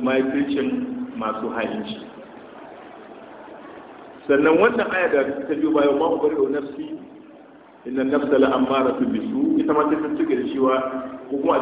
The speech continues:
cikin ta ka samu, "Illa ma rahima rabbi, illa ma rahima rabbi",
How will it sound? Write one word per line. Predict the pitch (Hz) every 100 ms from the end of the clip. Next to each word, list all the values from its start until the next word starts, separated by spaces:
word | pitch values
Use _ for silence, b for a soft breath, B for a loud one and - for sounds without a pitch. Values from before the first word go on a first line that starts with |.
| -
cikin | -
ta | - 143
ka | 135
samu, | 131 135 139 135 - -
"Illa | 151 151 156 151
ma | 147 135 135 127
rahima | 143 143 143 127 123
rabbi, | 131 135 - - - - - - - - - - - - -
illa | 151 151 160 151
ma | 139 131
rahima | 160 156 156 160 151 - - - 120
rabbi", | 117 -